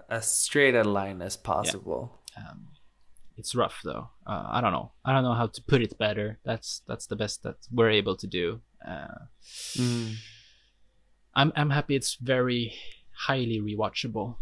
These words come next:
Speaker 1: Yes. Oh,
Speaker 2: Mm.
Speaker 1: yes. One hundred percent.
Speaker 2: But it's a mood
Speaker 1: And
Speaker 2: though. You need to be in a very calm and sensible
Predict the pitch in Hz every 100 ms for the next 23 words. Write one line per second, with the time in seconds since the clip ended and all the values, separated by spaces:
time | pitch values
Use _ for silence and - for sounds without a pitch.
0 | - - - - - - - - - -
1 | - _ - 117 113 113 104 98 - -
2 | - 165 151 107 101 87 71 - - -
3 | - _ _ _ _ - - 123 131 120
4 | 117 104 98 95 101 87 127 123 117 113
5 | - - 113 120 139 131 107 104 104 110
6 | 113 113 110 113 113 110 113 113 113 110
7 | 110 107 - - 117 113 110 110 107 -
8 | - 113 110 - - 110 110 107 113 101
9 | - - -